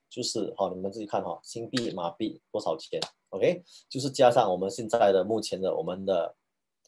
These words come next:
三点五五或者是马币十块的那个，哦，来计算的。那P B分数在下面，OK，从，呃，铜、银、金跟白金，OK，好。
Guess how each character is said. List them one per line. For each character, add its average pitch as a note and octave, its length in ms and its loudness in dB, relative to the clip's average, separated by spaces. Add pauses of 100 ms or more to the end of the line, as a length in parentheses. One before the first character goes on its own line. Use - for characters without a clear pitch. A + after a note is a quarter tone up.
(260)
三 A#2 240 4
点 G2 200 0
五 A2 240 0
五 F2+ 40 -4
或 G#2+ 140 2
者 F#2 80 2
是 G#2+ 160 -4
马 E2+ 180 -6
币 - 160 -12
十 E2 300 -10
块 E2 240 -2
的 E2 140 -6
那 F#2 140 -8
个， - 280 -2 (340)
哦， F2+ 100 -4
来 F2+ 140 -2
计 G2+ 200 -14
算 F#2 220 -4
的。 E2 180 -10 (260)
那 A2 200 0
P - 220 -4
B C3 220 0
分 B2+ 180 2
数 A#2+ 120 -4
在 A2+ 140 4
下 G#2+ 220 2
面， G#2 200 -4 (220)
OK， D3+ 320 2 (260)
从， G#2 380 -2 (640)
呃， F#2 260 2
铜、 F#2 340 0 (160)
银、 G#2+ 380 -10 (100)
金 A2 400 -4
跟 G#2 260 -2 (180)
白 E2 300 -4
金， - 240 -6 (280)
OK， F3+ 300 0 (720)
好。 B2+ 320 6